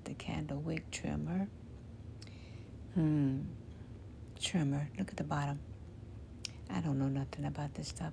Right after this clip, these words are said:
y'all. Hot wax thermometer. I guess it gotta be at a s-, certain temperature. Wick centering tool. These are,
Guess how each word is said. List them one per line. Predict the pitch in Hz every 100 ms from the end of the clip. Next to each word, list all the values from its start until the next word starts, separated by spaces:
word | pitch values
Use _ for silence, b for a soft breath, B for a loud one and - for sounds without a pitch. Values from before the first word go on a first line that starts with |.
| -
y'all. | 165 165 170 - - - - B B B B
Hot | - - -
wax | - 147 - - - -
thermometer. | 143 131 139 135 139 156 - 170 175 - B B B B
I | 156
guess | - 147
it | -
gotta | 165 -
be | 160
at | 160
a | 151
s-, | - -
certain | - - 180 151 139
temperature. | - 180 190 185 - 156 - - - - - B B B B B B B B -
Wick | 196 151 -
centering | - - 143 147 143
tool. | 143 - 143
These | - - -
are, | -